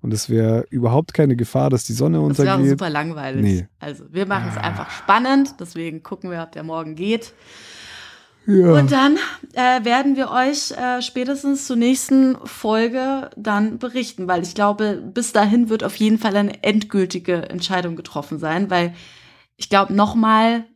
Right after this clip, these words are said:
Speaker 2: länger dort bleiben wird dann langsam ein bisschen schwierig.
Speaker 1: Ich glaub, das macht da wirklich keinen Sinn mehr. Wenn das mit der Betäubung nicht klappt, dann,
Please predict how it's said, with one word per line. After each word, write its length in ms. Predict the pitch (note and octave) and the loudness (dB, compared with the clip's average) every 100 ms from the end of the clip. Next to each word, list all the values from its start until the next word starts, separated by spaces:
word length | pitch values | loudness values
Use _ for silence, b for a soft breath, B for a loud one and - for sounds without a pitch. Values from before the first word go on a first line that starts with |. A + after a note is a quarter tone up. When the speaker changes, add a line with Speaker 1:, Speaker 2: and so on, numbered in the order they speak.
| _ | _
Speaker 2:
länger 420 | F#3+ G3 G#3 G3+ G3 | -2 2 4 4 2
dort 280 | F#3+ G3 F#3+ | -2 -4 -6
bleiben 460 | F#3 F3+ F3+ F3 | -4 -2 -2 -6
wird 140 | F3+ F3 | -6 -6
dann 140 | E3+ | -6
langsam 380 | E3+ F3 E3+ E3+ | -6 -6 -6 -6
ein 220 | E3+ - _ | -10 -18 _
bisschen 280 | - F3+ F3 | -12 -10 -8
schwierig. 500 | E3+ E3+ D#3+ D3+ D3+ - b b b _ _ _ - | -10 -8 -10 -10 -14 -18 b b b _ _ _ -6
Speaker 1:
Ich 140 | A#2+ | -4
glaub, 160 | - B2+ | 0 2
das 180 | C3+ - | 2 2
macht 180 | B2 A#2+ | 2 4
da 140 | A#2 A2+ | 2 2
wirklich 280 | A2+ A2+ | 0 -2
keinen 220 | - A2 G2+ | 0 2 4
Sinn 260 | G#2 G#2 | 4 2
mehr. 140 | G2+ F#2+ | 2 2
Wenn 100 | G#2 | 0
das 140 | A2 | 0
mit 80 | A#2+ | 0
der 60 | A2+ | 0
Betäubung 580 | A2+ - B2 C3+ C3 | -2 0 0 2 2
nicht 220 | A#2+ - - | 0 -2 -4
klappt, 380 | A2+ A#2+ - | -2 -2 -2
dann, 380 | A2 G#2 G#2 A2 | 0 0 0 -4